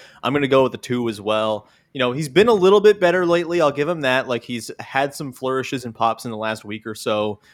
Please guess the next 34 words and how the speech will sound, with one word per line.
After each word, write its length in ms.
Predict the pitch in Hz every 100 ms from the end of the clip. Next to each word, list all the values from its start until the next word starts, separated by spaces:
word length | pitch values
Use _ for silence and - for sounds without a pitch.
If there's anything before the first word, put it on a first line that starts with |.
| _
where 160 | 110 107
he 160 | 117
hasn't 360 | 107 117 117 123
quite 320 | - 113 113
looked 320 | 113 113 107 - _
totally 480 | - 127 160 180 175
out 160 | 180 175
to 80 |
lunch 300 | 180 170 185
like 160 | 165 156
he 80 | 156
did 160 | 156 151
to 60 |
start 240 | - 151 156
the 60 |
season, 460 | 147 156 151 156 139
but 340 | 113 107 98 _ _ _
I 120 | 117
still 580 | 117 - 135 123 117 113 113
have 160 | 110
a 40 | 104
lot 200 | 117 131
of 100 | 110
guys 300 | 123 117 113
ahead 180 | 110 110
of 100 | 107
him 180 | 107
in 80 | 95
my 140 | 98 98
trust 340 | - 110 -
rankings 560 | 110 101 101 98 98 - 107
on 160 | 107
the 100 | 98
bench. 420 | - 110 107 -